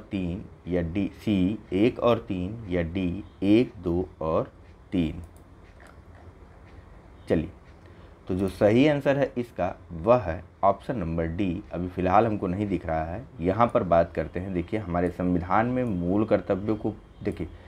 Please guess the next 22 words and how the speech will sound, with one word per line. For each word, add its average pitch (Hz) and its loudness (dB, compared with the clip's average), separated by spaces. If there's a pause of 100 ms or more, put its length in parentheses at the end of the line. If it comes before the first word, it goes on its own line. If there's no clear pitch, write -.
(220)
पहली 98 4
चीज़ 135 -4
तो - -8
संविधान 95 0
के 127 -2
मूल 110 4
पाठ 85 2
में 90 -4
या 123 4
मूल 107 0
भाग 85 -2
में 107 -4 (460)
यह 117 4 (180)
मूल 117 2
कर्तव्यों 95 0
की 127 -2
व्यवस्था 92 -4
नहीं 85 -4
थी, 76 -8 (120)
इसको - -4
जानते 80 -2
चलिएगा। 98 0